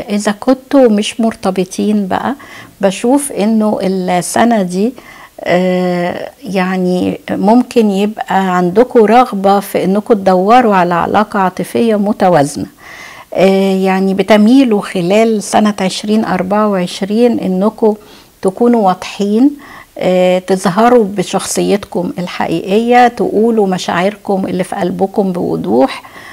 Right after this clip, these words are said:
وتسمعوا كمان كويس للج-، للجنس الآخر أو للطرف الآخر.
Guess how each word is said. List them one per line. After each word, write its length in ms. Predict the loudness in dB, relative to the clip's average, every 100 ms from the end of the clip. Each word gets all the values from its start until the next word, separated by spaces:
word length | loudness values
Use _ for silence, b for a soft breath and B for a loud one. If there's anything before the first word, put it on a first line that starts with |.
| B -6
وتسمعوا 1200 | 0 4 6 6 2 0 -4 -4 -6 -2 0 0
كمان 380 | -2 -2 -2 -2
كويس 560 | -2 0 2 0 -2 -4
للج-، 580 | -4 -4 -6 -6 -4 0
للجنس 520 | 0 0 0 0 -2
الآخر 640 | -4 0 -2 2 0 2
أو 120 | 0
للطرف 540 | 0 -4 -4 -4 -4 -6
الآخر. 540 | -6 -4 -4 -6 -18